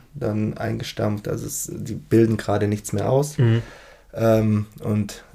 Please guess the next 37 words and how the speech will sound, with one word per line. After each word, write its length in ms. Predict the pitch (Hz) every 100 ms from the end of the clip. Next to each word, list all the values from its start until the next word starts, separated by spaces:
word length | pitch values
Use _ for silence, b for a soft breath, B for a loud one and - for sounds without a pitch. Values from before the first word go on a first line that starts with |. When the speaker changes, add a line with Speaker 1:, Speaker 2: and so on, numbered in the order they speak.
| -
Speaker 1:
äh, 140 | 101
dann 160 | 90 95
ist 140 | 92
auch 160 | - -
der 200 | 107 107
Zug 240 | - 110
jetzt 240 | 104 - -
letztendlich 560 | 101 - 107 98 -
abgefahren, 640 | 117 - 131 - 127 127 -
aber 400 | - 110 113 107
so 320 | - - 117 120
bin 140 | 104
ich 180 | 98 -
eigentlich 300 | 107 104 101
bei 100 | 95
der 100 | 95
Swiss 280 | - 104 -
gelandet. 440 | 95 101 98 - -
Speaker 2:
Spannend. 460 | - 117 110 107 -
Speaker 1:
Also, 440 | - 101 104 104 -
ähm, 400 | 101 104 101 104 b b b b b
ich 200 | 110 -
wollte 240 | 117 117
eigentlich, 500 | 110 110 107 - - _
mein 380 | - 113 113 110
Traumberuf, 720 | - 120 139 160 156 156 160 -
wenn 120 | 123
man 160 | 147 151
jetzt 180 | 151
davon 300 | 147 143 151
sprechen 440 | 147 - 139 151 143
will, 240 | 151 151
wäre 120 | 110 110
Pilot 360 | - 98 107
Speaker 2:
Pilot, 180 | - 147
Speaker 1:
gewesen. 360 | 156 160 196 208
Speaker 2:
ja. 100 | 123